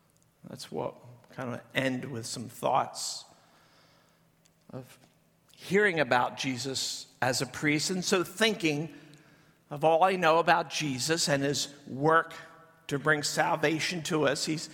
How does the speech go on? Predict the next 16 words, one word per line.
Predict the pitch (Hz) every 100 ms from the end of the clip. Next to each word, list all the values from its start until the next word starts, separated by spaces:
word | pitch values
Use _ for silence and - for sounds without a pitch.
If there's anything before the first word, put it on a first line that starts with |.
| - -
he's | 185 165
fulfilling | - 160 - 175 202 196 175 - - - - _ -
in | 220 233 175
that | 139 151 -
this | 160 -
role | 160 151
of | 151
priest, | - 214 147 120 -
the |
person | - 160 156 165 175
who |
represents | 156 147 170 143 151 143
people | - 160 185
to | 202
God. | 160 147 123 123 147 - - - - -
Uh, | -